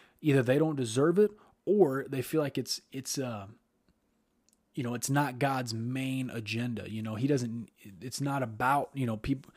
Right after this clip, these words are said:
Christians say it's not about God blessing me. It's just about me. You know, how many, how many of you know that, that,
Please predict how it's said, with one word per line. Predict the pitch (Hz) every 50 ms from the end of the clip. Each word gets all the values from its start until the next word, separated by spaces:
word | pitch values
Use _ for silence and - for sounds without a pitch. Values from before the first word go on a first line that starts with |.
| - - _
Christians | - - 147 - 139 -
say | - 143
it's | 127 123 -
not | 135 135 135 123
about | 110 107 107 120 127 135 131 - - 117
God | 113 113 110 107 104 101
blessing | 107 110 127 - - - - 117 104 98
me. | 95 95 98 101
It's | - -
just | - 120 107 -
about | 120 107 113 110 104 101
me. | 107 113 113 - _ - - - - - _
You | - 104
know, | 101 101 - _ _ _ _
how | - 123
many, | 120 123 123 123
how | 113 113 117
many | 117 120 117
of | 117 113
you | 120 120
know | 123 123 123 120 120
that, | 113 117 113 - 120
that, | 117 110 113 -